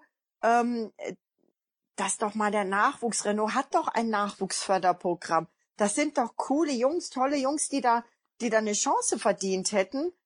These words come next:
Ähm, und, ähm, ja, vielleicht, ähm, macht Herr Alonso ja auch einen, einen Nigel Mansell,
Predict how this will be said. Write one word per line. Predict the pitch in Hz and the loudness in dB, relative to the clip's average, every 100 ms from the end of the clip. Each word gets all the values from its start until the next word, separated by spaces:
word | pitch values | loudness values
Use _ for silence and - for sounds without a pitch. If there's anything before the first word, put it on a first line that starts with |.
| _ _ _ - | _ _ _ 2
Ähm, | 220 226 233 233 - | 4 4 2 -6 -10
und, | - 226 233 226 - - | -2 -2 -2 -8 -10 -2
ähm, | 233 233 226 214 | 0 0 -2 -2
ja, | 240 233 196 | 0 2 2
vielleicht, | 175 240 214 226 269 - | 0 -2 2 2 0 -6
ähm, | 247 233 | -6 -4
macht | 226 240 - | -4 -6 -4
Herr | 262 202 | -2 -2
Alonso | 202 202 226 233 | -2 -4 -4 -4
ja | 202 202 | -2 -2
auch | - | -4
einen, | 165 180 180 180 175 | -6 -4 -6 -8 -6
einen | 170 170 165 | -4 -4 -2
Nigel | 160 151 175 180 175 | 0 0 0 -4 0
Mansell, | 185 254 254 247 | 2 2 2 0